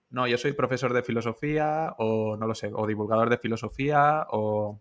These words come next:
trabajo de algo relacionado con la filosofía, pero no acaba de decir que es un filósofo. O sea,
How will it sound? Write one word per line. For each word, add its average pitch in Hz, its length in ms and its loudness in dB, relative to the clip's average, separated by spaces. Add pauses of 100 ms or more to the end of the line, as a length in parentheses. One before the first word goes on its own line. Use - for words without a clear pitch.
(160)
trabajo 120 520 4
de 117 100 6
algo 117 180 4
relacionado 113 400 4
con 117 80 2
la 113 100 4
filosofía, 117 600 -2 (260)
pero 120 160 2
no 131 80 4
acaba 151 280 6
de 143 100 8
decir 135 340 4
que 131 140 4
es 113 100 2
un 113 120 -4
filósofo. 107 460 -2
O 101 180 -12
sea, - 260 2